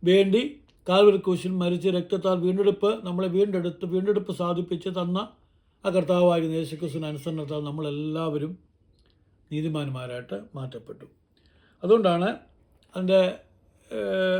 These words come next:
റോമാലേഖനം എട്ടാം അധ്യായത്തിൽ "അതുകൊണ്ട് ഇപ്പോൾ", ഈ കാര്യം, ഒരുപാട് കാര്യങ്ങൾ പറഞ്ഞു വെച്ച് പറയുക, "അതുകൊണ്ട് മേൽപ്പറഞ്ഞ കാര്യങ്ങൾ നിമിത്തം ഇപ്പോൾ ക്രിസ്തുവേശു ഉള്ളവർക്ക് ഒരു ശിക്ഷാവിധിയുമില്ല."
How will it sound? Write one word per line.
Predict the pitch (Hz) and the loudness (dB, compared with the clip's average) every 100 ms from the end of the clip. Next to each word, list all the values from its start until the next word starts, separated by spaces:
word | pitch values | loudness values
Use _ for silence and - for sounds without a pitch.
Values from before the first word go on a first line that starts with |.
| 185 | 2
റോമാലേഖനം | 190 196 196 190 | 2 4 4 2
എട്ടാം | 202 202 190 | 4 2 4
അധ്യായത്തിൽ | 185 185 180 208 170 | 6 6 4 0 2
"അതുകൊണ്ട് | 196 202 196 190 | 6 6 6 2
ഇപ്പോൾ", | 180 - 175 131 135 | 0 0 0 0 -2
ഈ | 170 185 190 | -6 -6 -4
കാര്യം, | 170 139 | -4 -4
ഒരുപാട് | 160 185 196 202 | -4 -2 -2 0
കാര്യങ്ങൾ | 185 185 190 | 0 0 0
പറഞ്ഞു | 185 190 | -2 -4
വെച്ച് | 185 196 | -6 -8
പറയുക, | 180 180 160 - _ _ _ - | -6 -8 -8 -14 _ _ _ -8
"അതുകൊണ്ട് | 160 185 185 180 160 147 | 0 2 4 2 0 0
മേൽപ്പറഞ്ഞ | 170 175 185 180 165 | -2 -2 -2 -2 -2
കാര്യങ്ങൾ | 165 175 165 | -2 -4 -6
നിമിത്തം | 151 139 151 131 - _ _ _ _ _ | -6 -6 -8 -8 -16 _ _ _ _ _
ഇപ്പോൾ | 175 175 190 160 135 - _ _ _ - | 0 0 2 2 0 -6 _ _ _ -2
ക്രിസ്തുവേശു | 180 180 - 233 202 196 190 190 180 | -2 -2 -2 6 6 6 2 0 2
ഉള്ളവർക്ക് | 180 185 180 180 | 4 4 2 0
ഒരു | 185 160 | -2 -2
ശിക്ഷാവിധിയുമില്ല." | 147 175 170 175 175 147 143 | -4 -2 -2 0 0 -2 -4